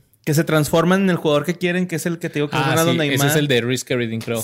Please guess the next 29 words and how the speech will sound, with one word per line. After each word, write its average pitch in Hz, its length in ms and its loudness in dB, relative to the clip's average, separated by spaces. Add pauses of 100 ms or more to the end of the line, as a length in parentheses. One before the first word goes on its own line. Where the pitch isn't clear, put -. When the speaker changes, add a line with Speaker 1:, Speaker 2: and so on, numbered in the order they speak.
(120)
Speaker 1:
<laughs> 160 260 0
Speaker 2:
Que 131 60 -2
dice 113 200 -6
que 117 100 -6
Neymar, 165 360 -2
y - 40 -4
lo, 104 160 -12
yo 131 100 -10
soy 135 140 -8
cristiano, 135 640 -2
güey. 107 120 -8
Speaker 1:
Sí, 151 100 -2
bo-, 143 420 -2 (580)
Ronnie, 320 400 4
y - 20 2
luego 185 240 4
uno 190 120 2
dice, 190 440 0 (200)
Iniesta. 254 480 2 (280)
Speaker 2:
Y 190 120 0
ahí 160 240 2
sí 143 80 2
es 139 100 2
un 139 60 0
cartero. 156 320 4
Speaker 1:
Un 147 140 6
cartero, 196 280 6
y 180 40 4
lo, 156 180 0